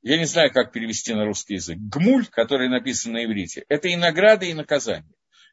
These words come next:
Это выплата за те поступки, которые я сделал. Плату, плата. Э, так вот, в-, изобрела мудрость Всевышней к-, такую вещь,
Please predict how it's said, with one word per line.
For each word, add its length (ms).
Это 320
выплата 640
за 160
те 160
поступки, 520
которые 400
я 40
сделал. 380
Плату, 500
плата. 420
Э, 300
так 240
вот, 200
в-, 480
изобрела 560
мудрость 380
Всевышней 440
к-, 140
такую 400
вещь, 340